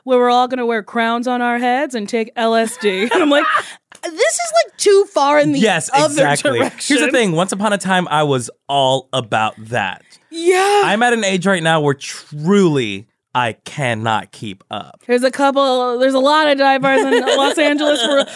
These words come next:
Speaker 1: think what I'm gonna start doing is, like, maybe on Friday nights that, like, I'm not busy, just going to one of them and, like, hanging out and see
Speaker 2: Yeah.
Speaker 1: if I meet some new friends. And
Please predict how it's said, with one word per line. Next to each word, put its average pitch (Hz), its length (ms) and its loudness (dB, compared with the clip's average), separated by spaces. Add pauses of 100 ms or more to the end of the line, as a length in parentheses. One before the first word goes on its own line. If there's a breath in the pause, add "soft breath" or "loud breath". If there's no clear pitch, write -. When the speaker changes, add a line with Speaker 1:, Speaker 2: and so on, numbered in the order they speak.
Speaker 1:
think 381 280 -2
what 427 140 2
I'm 415 80 0
gonna 392 160 -2
start 330 300 -2
doing 277 320 -2
is, 294 120 -2
like, 247 180 0
maybe 240 280 -2
on 302 140 -2
Friday 269 280 0
nights 254 360 -4
that, 240 140 -4
like, 233 360 -2 (360 soft breath)
I'm 233 140 -2
not 247 220 0
busy, 262 320 2
just 240 200 -8
going 226 220 2
to 247 60 0
one 254 180 0
of 262 120 -2
them 262 180 -2
and, 247 100 -4
like, 233 180 -4
hanging 233 300 -4
out 247 300 -2
and 262 80 -10
see - 60 -4
Speaker 2:
Yeah. 262 120 2
Speaker 1:
if 220 80 -6
I 240 140 -2
meet 240 260 -4
some 254 160 -6
new 247 160 -4
friends. 247 520 -4
And 226 200 -8